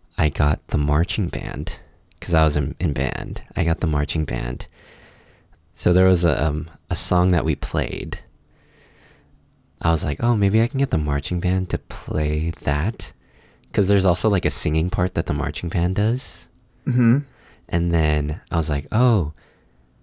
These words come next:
Speaker 1: I can, like, replace one of the lyrics with her name."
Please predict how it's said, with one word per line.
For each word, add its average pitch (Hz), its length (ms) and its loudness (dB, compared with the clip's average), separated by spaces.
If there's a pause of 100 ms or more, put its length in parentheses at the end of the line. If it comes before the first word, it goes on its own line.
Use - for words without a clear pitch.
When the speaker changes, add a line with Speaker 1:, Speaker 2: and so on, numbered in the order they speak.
(460)
Speaker 1:
I 90 140 2
can, 98 260 -2
like, 85 220 -2
replace 95 640 0
one 82 160 0
of 85 80 -2
the - 120 -4
lyrics 76 480 -2
with 80 140 -8
her - 220 -10
name." 104 560 -10